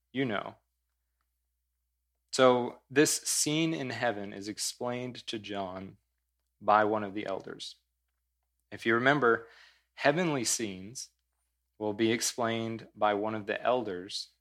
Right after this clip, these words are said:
and scenes on the earth will be explained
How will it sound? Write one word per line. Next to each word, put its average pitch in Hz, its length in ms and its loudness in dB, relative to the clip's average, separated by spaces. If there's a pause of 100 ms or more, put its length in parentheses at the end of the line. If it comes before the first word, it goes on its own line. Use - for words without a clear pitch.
(260)
and 107 460 -6
scenes 127 800 -6 (180)
on 107 160 -4
the 101 140 -6
earth 120 420 2 (680)
will 107 120 -4
be 107 360 -2
explained 104 840 -4